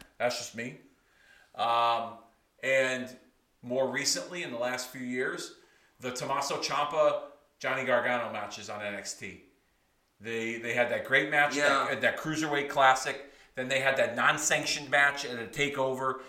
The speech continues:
Speaker 1: Then they had, like, a street fight at another TakeOver that was really good. Then they had some, like, Final Encounter match that was really good on an N X T. Like, I thought, like,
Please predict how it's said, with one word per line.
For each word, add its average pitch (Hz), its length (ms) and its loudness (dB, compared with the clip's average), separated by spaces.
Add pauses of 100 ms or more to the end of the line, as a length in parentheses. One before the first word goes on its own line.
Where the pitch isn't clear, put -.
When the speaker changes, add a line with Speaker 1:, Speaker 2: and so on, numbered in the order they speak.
(140)
Speaker 1:
Then 127 100 -10
they 131 100 -2
had, 135 260 2
like, 135 140 0
a 135 60 -2
street 165 360 -2
fight 151 260 8
at 135 140 0
another 151 300 0
TakeOver 139 640 0
that 139 100 0
was 139 120 -8
really 131 280 -2
good. 135 340 2 (760)
Then 135 140 -4
they 147 80 0
had 143 320 2
some, 143 220 -2
like, 139 160 0
Final 151 400 0
Encounter 143 500 -2
match 139 360 -2
that - 120 -8
was 113 160 -10
really 131 280 -6
good 131 320 -6
on 127 260 -4
an 123 100 -4
N 127 120 -2
X 127 180 -6
T. 135 400 -10 (300)
Like, 120 140 -4
I 123 100 2
thought, 139 360 0
like, 131 240 -4